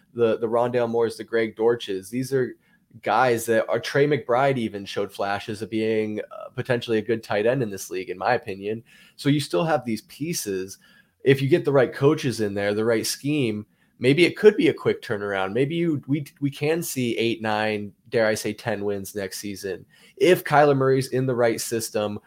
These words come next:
with the right guy calling plays and, and really buys in. But again, I,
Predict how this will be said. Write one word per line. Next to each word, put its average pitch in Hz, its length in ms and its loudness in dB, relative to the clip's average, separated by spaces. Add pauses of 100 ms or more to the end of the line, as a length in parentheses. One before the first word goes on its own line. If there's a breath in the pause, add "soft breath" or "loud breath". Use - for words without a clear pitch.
(140 soft breath)
with 127 180 4
the 135 80 2
right 117 220 4
guy 107 160 2
calling 101 380 -4
plays 107 540 0
and, 107 160 -6
and 104 200 -4
really 110 220 2
buys 98 420 -2
in. 110 300 0 (380 soft breath)
But 123 120 4
again, 127 340 4
I, - 200 -4